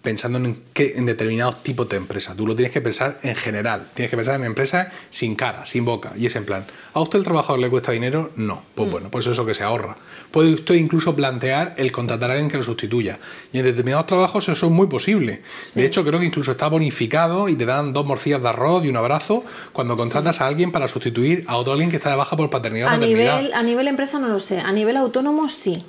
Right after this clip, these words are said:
Speaker 2: Cuando
Speaker 1: Lo que
Speaker 2: eres autónomo y contratas a alguien para que te sustituya esos meses, está bonificada tu propia cuota de autónomo.
Speaker 1: Claro, lo que
Speaker 2: En
Speaker 1: pasa,
Speaker 2: la nueva ley de autónomos,
Speaker 1: lo que
Speaker 2: porque se
Speaker 1: pasa
Speaker 2: entiende que se la estás pagando al
Speaker 1: es
Speaker 2: nuevo.
Speaker 1: que también, como tú has dicho, no todos los trabajadores son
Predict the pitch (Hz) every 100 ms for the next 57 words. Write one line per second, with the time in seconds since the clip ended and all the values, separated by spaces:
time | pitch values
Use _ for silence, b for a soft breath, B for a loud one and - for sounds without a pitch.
0 | - - 240 226 226 262 269 240 233 220
1 | 190 190 190 202 220 233 233 190 185 180
2 | 175 175 220 - 220 202 220 220 226 214
3 | 226 240 277 277 B B B 214 208 214
4 | 226 233 233 247 247 285 285 - 285 233
5 | 254 233 233 202 208 208 233 226 170 160
6 | 165 156 143 127 117 120 120 - 196 208
7 | 214 214 220 202 190 185 135 196 202 220
8 | 214 240 233 247 247 240 233 190 208 220
9 | 196 196 226 240 - 196 180 175 180 147
10 | 131 131 143 120 123 123 127 - 131 135
11 | 139 139 131 131 135 120 120 - - -
12 | 120 117 123 120 120 123 156 - B B
13 | - 131